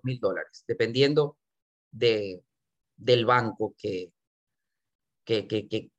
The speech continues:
que quiera hacer eso, ¿no? Porque hay tantos tipos de propiedad. Hay condotel, hay propiedad vacacional, ah, hay cosas que se alquilan en Airbnb, hay casas tradicionales.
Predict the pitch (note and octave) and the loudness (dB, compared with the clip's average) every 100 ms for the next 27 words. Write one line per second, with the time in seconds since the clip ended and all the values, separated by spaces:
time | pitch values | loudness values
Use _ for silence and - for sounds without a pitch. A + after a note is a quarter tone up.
0 | _ - B2+ D3 F3+ D#3+ B2+ C#3 D#3 B2+ | _ -6 2 4 6 6 6 6 6 4
1 | C3+ C#3 B2+ A2 - A#2+ C3+ - _ _ | -2 -2 -4 -8 -6 -4 -4 -6 _ _
2 | _ _ D3+ F#3 G#3+ F3 - E3+ E3 - | _ _ 0 0 -2 -4 -2 0 2 4
3 | A#2+ C3 C3 A2 G#2+ G#2+ G#2+ G#2 _ A#2 | 2 2 0 0 -2 -2 -2 -4 _ 2
4 | A#2+ B2+ - G#2 - A2 G2+ G2 G#2 - | 2 2 -4 -10 -8 -8 -4 -2 -2 -6
5 | G2 - F#2+ F2+ G#2 A#2+ B2 - _ _ | -12 -10 -10 -6 0 0 0 -4 _ _
6 | _ _ - G#2+ G#2+ G#2 - A2+ - A2 | _ _ -4 -2 0 -2 -4 -8 -6 -8
7 | A2+ G#2+ G#2 G2 G#2 G2+ G2+ F#2+ G2 F2 | -8 -8 -6 -6 -8 -4 -4 -4 -8 -10
8 | - B2+ C3+ - G2 - - - - G2+ | -6 -2 0 -2 -4 -4 -4 -4 -6 -4
9 | F#2 F#2+ F#2 G2+ C3+ A#2+ A#2 | -4 -6 -4 0 2 2 0